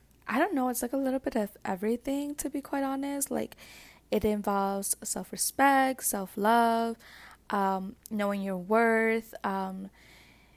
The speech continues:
self-esteem. Like, it has a lot of topics put into one, and maybe one stands out more than the other for some. So, yeah, let's just, uh, jump right into today's episode. Uh, so,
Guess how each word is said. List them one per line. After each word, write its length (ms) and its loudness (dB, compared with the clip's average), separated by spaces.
self-esteem. 1120 2
Like, 260 2
it 100 4
has 220 4
a 80 2
lot 280 4
of 140 2
topics 440 -2
put 220 -6
into 320 -4
one, 540 -4
and 380 -2
maybe 360 -2
one 440 0
stands 400 -4
out 240 -4
more 260 -4
than 200 -4
the 220 -6
other 520 0
for 340 -2
some. 560 -4
So, 480 -2
yeah, 340 2
let's 260 -4
just, 320 -6
uh, 220 -4
jump 300 -10
right 100 -4
into 280 -8
today's 420 -6
episode. 600 -8
Uh, 280 -6
so, 460 -4